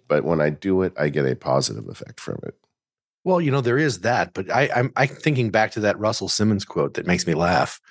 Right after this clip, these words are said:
Speaker 2: um, where apparently some young rapper was discussing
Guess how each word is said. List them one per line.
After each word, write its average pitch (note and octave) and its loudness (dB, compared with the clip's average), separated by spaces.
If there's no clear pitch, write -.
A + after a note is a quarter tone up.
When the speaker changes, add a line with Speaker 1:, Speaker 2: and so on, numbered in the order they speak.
Speaker 2:
um, F2+ 0
where F#2 2
apparently B2+ 0
some A#2 2
young A2+ 2
rapper F#2+ 0
was G2+ -6
discussing F2+ 2